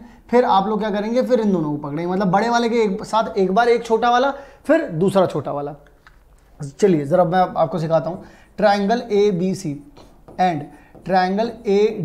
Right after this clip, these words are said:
D B, आप लोगों को यहाँ पर एक बात confirm होनी चाहिए कि देखिए, ये बड़ा वाला triangle आप पकड़ लीजिए या फिर ये छोटा वाला आप triangle पकड़ लीजिए, क्योंकि एडीबी आप लोगों ने ले रखा है। तो यहाँ पर ये वाला जो triangle है बच्चों, common आ रहा है, यानी कि आप लोग ये कह सकते हैं कि angle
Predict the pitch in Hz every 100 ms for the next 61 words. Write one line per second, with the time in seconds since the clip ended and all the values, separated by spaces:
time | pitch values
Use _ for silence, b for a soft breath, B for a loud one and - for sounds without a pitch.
0 | 139 170 175 - 147 143 139 - - b
1 | b _ 175 196 240 240 262 196 196 247
2 | 226 185 180 - 214 190 208 196 185 170
3 | 160 175 220 B B 226 202 175 151 147
4 | B - 131 208 214 214 226 247 226 220
5 | 233 214 208 202 220 226 240 240 208 214
6 | 220 190 180 175 165 151 160 151 151 139
7 | 143 143 143 165 175 220 196 202 220 226
8 | 202 208 214 220 202 196 220 233 B B
9 | 220 208 214 233 202 233 240 240 226 214
10 | 208 220 208 240 214 190 180 151 135 147
11 | 170 190 196 190 208 233 220 220 190 196
12 | 185 226 B B - 240 - 202 190 175
13 | 220